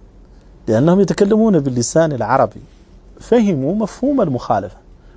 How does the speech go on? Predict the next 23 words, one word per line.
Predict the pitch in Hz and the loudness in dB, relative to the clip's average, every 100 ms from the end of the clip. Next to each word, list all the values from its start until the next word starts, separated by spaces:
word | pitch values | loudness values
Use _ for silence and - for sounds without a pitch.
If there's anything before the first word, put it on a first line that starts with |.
| - 127 | -8 0
وعلموا | 175 208 226 220 190 - | 2 2 0 0 0 0
أن | 220 160 | 0 0
الذي | 113 123 240 226 160 | 0 0 2 0 2
يقتضيه | 202 - 170 127 156 190 143 | 0 0 -2 0 0 -2 -4
اللسان | 117 117 - 190 190 123 | -6 -6 -4 -2 -2 -4
العربي | 90 - 95 95 180 - - - - - - - - 185 | -8 -6 -6 -6 -10 -12 -20 -20 -20 -20 -20 -20 -6 -2
أن | 180 143 120 196 - - | 0 0 -2 -4 -8 -10
المسافر | 113 156 180 180 151 123 107 101 | -4 -2 0 2 2 2 0 -2
الآمن | - 151 147 110 101 127 220 - - - - - | -2 0 2 0 -4 -6 -8 -12 -20 -20 -14 -4
لا | 98 | 0
رخصة | 160 180 196 180 | 0 0 -4 -2
له، | 185 170 156 - - - - - | -4 -4 -8 -16 -20 -20 -20 -4
لأن | 104 | 0
الله | 113 110 | 0 0
تعالى | - 101 | -2 -4
قال: | 104 101 - | -2 -4 -4
"إن | 156 | -6
خفتم | - 139 - 160 | -6 -10 -10 -8
أن | 139 | -6
يفتنكم | 143 - - - - | -6 -8 -10 -10 -12
الذين | 131 - - 62 | -12 -12 -12 -14
كفروا". | - - - - - - - - - - - - - - - - - - - - - | -14 -14 -16 -18 -20 -20 -20 -20 -20 -18 -18 -18 -18 -20 -20 -20 -20 -20 -20 -6 0
قال: | 196 214 | 2 2